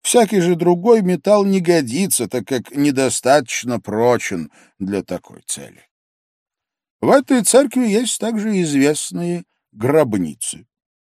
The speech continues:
Я ужасно боялся, чтобы Гаррис не захотел посмотреть их,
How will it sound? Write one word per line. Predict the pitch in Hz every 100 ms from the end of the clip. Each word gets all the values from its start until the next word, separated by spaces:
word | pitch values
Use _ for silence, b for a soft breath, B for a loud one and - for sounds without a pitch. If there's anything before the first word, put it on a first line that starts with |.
| _
Я | 101 110
ужасно | 123 113 117
боялся, | 107 113 135 135 117
чтобы | - 120 107
Гаррис | 98 120 139 117 104
не | 117
захотел | 107 101 104 95 117
посмотреть | 98 113 151 180 185 107 -
их, | 71